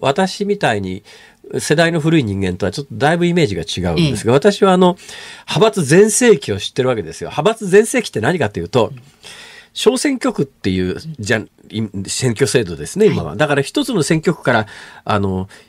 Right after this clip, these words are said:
Speaker 1: 自民党だったら一人しか立候補しないわけですよ。
Speaker 2: うん。
Speaker 1: だから小選挙区で一人しか通らないのが分かってんのに、一つの選挙区で自民党が二人とか、立憲民主が二人とかありえないわけですよ。
Speaker 2: うん。
Speaker 1: で、それぞれの党が一人ずつ立てて戦いますよね。
Speaker 2: はい。
Speaker 1: 最終的に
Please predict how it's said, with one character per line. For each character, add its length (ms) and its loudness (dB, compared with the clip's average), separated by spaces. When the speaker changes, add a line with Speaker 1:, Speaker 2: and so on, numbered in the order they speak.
Speaker 1:
自 140 2
民 180 4
党 160 2
だ 120 2
っ 40 -4
た 120 -2
ら 100 -4
一 220 -2
人 80 4
し 80 2
か 80 -2
立 120 -2
候 100 -2
補 60 8
し 120 -2
な 80 4
い 40 4
わ 60 2
け 80 -2
で 80 -8
す 100 -8
よ。 60 -2
Speaker 2:
う 40 -4
ん。 100 -12
Speaker 1:
だ 80 -20
か 240 -10
ら 60 -6
小 260 4
選 160 0
挙 160 -4
区 40 -4
で 100 2
一 180 -2
人 80 4
し 80 0
か 100 0
通 140 4
ら 80 8
な 100 4
い 40 2
の 80 0
が 100 4
分 60 -2
か 80 4
っ 80 -2
て 100 2
ん 60 -6
の 60 -4
に、 120 -4
一 180 -2
つ 80 -2
の 100 4
選 180 2
挙 140 2
区 80 0
で 100 -2
自 120 -4
民 220 2
党 160 -2
が 100 4
二 200 0
人 60 -4
と 100 -6
か、 180 -12
立 220 -4
憲 160 2
民 100 2
主 100 -4
が 80 0
二 140 0
人 80 0
と 80 -4
か 100 -8
あ 60 0
り 100 2
え 40 8
な 120 2
い 40 4
わ 80 2
け 80 -2
で 80 -6
す 160 -10
よ。 100 -12
Speaker 2:
う 40 -20
ん。 40 -20
Speaker 1:
で、 80 -8
そ 140 4
れ 80 2
ぞ 120 -2
れ 120 -2
の 120 0
党 240 -4
が 140 2
一 220 2
人 100 2
ず 100 0
つ 140 -12
立 220 -2
て 120 0
て 120 -6
戦 240 -2
い 60 -2
ま 100 -6
す 80 -14
よ 60 -8
ね。 80 -10
Speaker 2:
は 40 -8
い。 40 -4
Speaker 1:
最 160 2
終 180 -2
的 140 0
に 120 -2